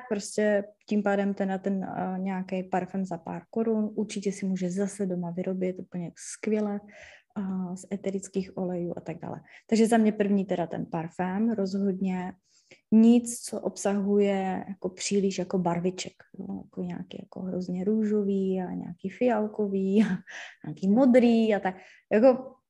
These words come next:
Speaker 1: já si myslím, že v roce dva tisíce dvacet dva už jsme dostatečně chytří na to, že to prostě nic zdravýho není, že zase na té pokožce to tam prostě nemá co dělat. Takže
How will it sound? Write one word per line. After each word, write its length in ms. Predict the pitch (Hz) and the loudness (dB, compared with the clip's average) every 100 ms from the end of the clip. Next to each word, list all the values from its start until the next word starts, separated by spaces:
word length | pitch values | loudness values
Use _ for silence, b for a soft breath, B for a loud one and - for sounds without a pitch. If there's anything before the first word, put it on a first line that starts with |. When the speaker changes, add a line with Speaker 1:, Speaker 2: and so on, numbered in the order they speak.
| _ _ - | _ _ -2
Speaker 1:
já 100 | 226 | 0
si 100 | 220 | 2
myslím, 240 | 220 220 220 | 2 2 4
že 160 | 233 | 4
v 60 | 202 | 4
roce 240 | 196 196 | 2 2
dva 120 | 190 | 0
tisíce 340 | 185 190 - 190 | 0 -4 -4 -4
dvacet 240 | 170 180 | -2 -4
dva 320 | 185 - - | -4 -4 -6
už 160 | - 190 | -12 -10
jsme 160 | 185 180 | -8 -8
dostatečně 520 | 185 180 180 185 185 | -6 -6 -6 -6 -8
chytří 300 | 180 - 185 | -8 -8 -8
na 100 | - | -6
to, 120 | 180 | -8
že 120 | 185 | -8
to 120 | 185 | -10
prostě 320 | - - - 190 | -14 -16 -12 -6
nic 180 | 185 180 | -4 -4
zdravýho 480 | 170 170 180 175 | -4 -4 -4 -6
není, 300 | 156 190 285 440 - - _ _ _ _ - - 202 | -2 6 6 6 -2 -18 _ _ _ _ -20 -4 0
že 100 | 185 | 2
zase 280 | 190 185 | 2 2
na 120 | 190 180 | 0 2
té 140 | 196 196 | 0 0
pokožce 400 | 175 170 - - | -4 -4 -6 -14
to 60 | 175 | -10
tam 180 | 175 170 | -8 -8
prostě 300 | 160 - 170 | -10 -12 -10
nemá 240 | 165 165 | -8 -10
co 180 | - 190 | -14 -16
dělat. 140 | - _ - - | -18 _ -20 -10
Takže 240 | 170 190 | -4 -2